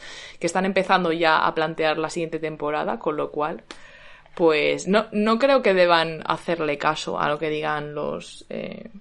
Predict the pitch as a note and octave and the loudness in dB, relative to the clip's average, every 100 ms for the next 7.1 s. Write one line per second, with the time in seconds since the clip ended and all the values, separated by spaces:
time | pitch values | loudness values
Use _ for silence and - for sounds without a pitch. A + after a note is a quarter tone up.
0 | - - F#3 E3 - D#3+ D#3+ E3 G#3 G#3 | -20 -16 -4 -2 0 -2 0 0 0 0
1 | G#3 F#3 E3 D#3 - E3+ F3 F3+ E3+ D#3 | -2 0 2 0 0 2 2 2 0 2
2 | D3+ D#3 D#3 D3+ D3+ - - - - - | 0 2 4 4 4 -2 -14 -16 -16 -2
3 | F3+ E3 D#3 D3+ D#3 E3 E3 D#3 D#3 D#3+ | 4 4 4 0 0 -2 0 -4 -2 -2
4 | D#3+ D#3 D#3+ F3 D#3 D3+ D3 D3 D#3+ E3+ | 0 2 2 0 -4 -2 0 0 0 -2
5 | D3 C#3+ D#3+ D#3 E3 E3 D3+ D3 C#3+ C#3+ | -6 -4 0 2 2 2 -2 -4 -4 -6
6 | - D#3+ C#3+ C#3 C3+ - C#3+ C#3+ C#3+ D3+ | -8 -8 -8 -8 -8 -4 -4 -2 0 0